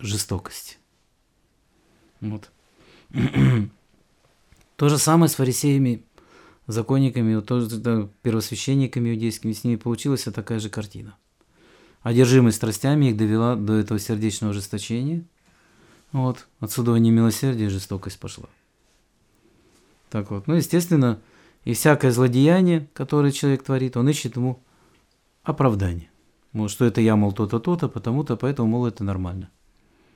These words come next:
Вот. То есть пе-, спрашивается, а перед кем ты оправдываешься?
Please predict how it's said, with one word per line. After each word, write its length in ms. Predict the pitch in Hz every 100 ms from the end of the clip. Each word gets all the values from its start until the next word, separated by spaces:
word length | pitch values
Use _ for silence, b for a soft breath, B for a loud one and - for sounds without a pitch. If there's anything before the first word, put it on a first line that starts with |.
| b b b b b -
Вот. 260 | 110 95 - _
То 80 | 147
есть 120 | 143 _ 220 -
пе-, 180 | 123
спрашивается, 540 | 117 - 127 - 107 117
а 40 |
перед 240 | 110 135 139
кем 160 | 151
ты 120 | 110
оправдываешься? 600 | 107 110 110 101 98 -